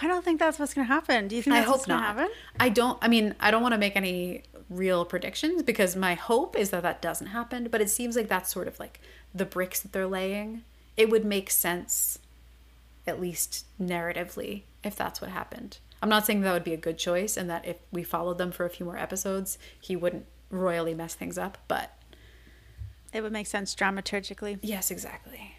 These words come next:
Speaker 2: <laughs>
Speaker 1: I don't really have a prediction for how it's gonna end, though, now that I
Speaker 2: Yeah.
Speaker 1: say that. I think it's clear that they've set up at least Roman.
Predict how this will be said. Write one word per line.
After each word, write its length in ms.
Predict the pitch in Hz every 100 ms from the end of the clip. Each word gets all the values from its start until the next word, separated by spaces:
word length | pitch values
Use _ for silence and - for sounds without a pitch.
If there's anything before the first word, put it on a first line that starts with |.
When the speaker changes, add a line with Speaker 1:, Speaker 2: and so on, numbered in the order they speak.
| -
Speaker 2:
<laughs> 1400 | - - - - - - - - - - - - - -
Speaker 1:
I 80 | 277
don't 200 | 453 523
really 140 | 247
have 100 | 254
a 80 | 233
prediction 460 | 233 220 208 202 185
for 140 | 180
how 160 | 180 180
it's 120 | -
gonna 160 | 180 175
end, 260 | 175 175
though, 80 | 175
now 220 | 175 175
that 100 | 170
I 380 | 170 170 170 170 -
Speaker 2:
Yeah. 240 | 214 170
Speaker 1:
say 340 | - - 175 175
that. 360 | - - - - - - - - -
I 100 | 226
think 140 | 269 302
it's 160 | 277
clear 280 | - - 240
that 160 | 226 226
they've 420 | 208 202 175 - - - - - - -
set 320 | - - 196
up 200 | 190 185
at 140 | 185 -
least 320 | 190 - - -
Roman. 720 | 190 190 190 196 190 185